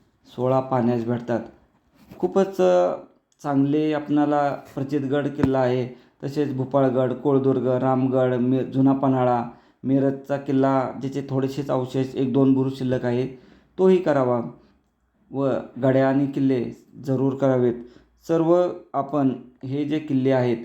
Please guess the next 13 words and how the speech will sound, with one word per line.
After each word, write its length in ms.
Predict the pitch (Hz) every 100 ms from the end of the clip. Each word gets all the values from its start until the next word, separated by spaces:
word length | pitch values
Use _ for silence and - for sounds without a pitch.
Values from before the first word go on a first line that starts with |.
| - _ _
प्रचितगडासाठी 720 | 135 165 156 160 156 151 143
आपणाला 460 | 143 139 143 127 -
एक 180 | 139 139
दिवस 240 | 139 139 127
जाईल 300 | 127 120 117
पूर्ण 340 | 139 135 135
दिवस 320 | 120 120 117 - - _ -
व 220 | 160 151 - - -
बाकीचे 480 | 123 123 - 135 147
जे 180 | 143 147
पंधरा 400 | 139 127 131 135
राहतात 320 | 135 135 120
त्याच्यासाठी 760 | 139 139 143 143 151 131 -